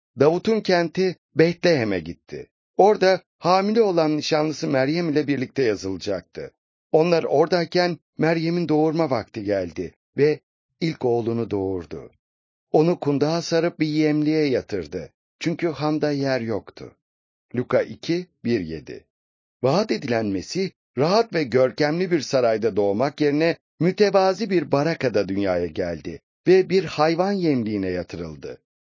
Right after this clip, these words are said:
Böyle bir yerde doğmasının nedeni, en yoksul ve en sıradan insanların bile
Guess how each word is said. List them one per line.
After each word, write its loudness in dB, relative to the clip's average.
Böyle 4
bir 0
yerde 2
doğmasının 0
nedeni, -2
en 2
yoksul -2
ve 0
en 0
sıradan 0
insanların 0
bile 2